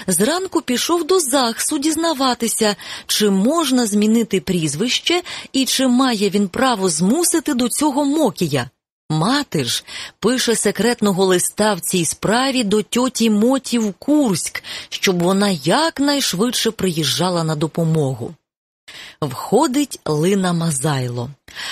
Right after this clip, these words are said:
Рина питає матір, чи написала вона листа. Мазайлиха розказує, що написала і вже навіть відіслала. Рина заперечує: «Одного листа мало, треба ще й телеграму,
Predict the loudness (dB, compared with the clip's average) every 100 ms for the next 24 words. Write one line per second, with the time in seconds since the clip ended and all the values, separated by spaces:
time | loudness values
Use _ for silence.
0 | -4 0 2 2 0 -2 0 0 2 2
1 | 2 0 -2 -4 0 0 0 0 -2 0
2 | 0 0 2 2 0 -2 -4 -2 -2 -4
3 | -12 _ -14 -4 2 2 4 2 2 2
4 | 2 2 0 0 0 0 0 0 0 2
5 | 0 0 -2 2 2 4 2 2 2 2
6 | -2 _ -2 0 2 2 4 2 2 -2
7 | -2 0 0 0 2 4 6 4 2 -4
8 | -6 _ -20 -2 0 2 0 0 0 2
9 | 2 2 0 -2 0 0 -2 -16 -2 2
10 | 4 4 4 4 2 4 0 2 2 4
11 | 4 6 4 2 0 -2 2 2 2 0
12 | 0 0 2 2 2 2 2 4 4 2
13 | 2 0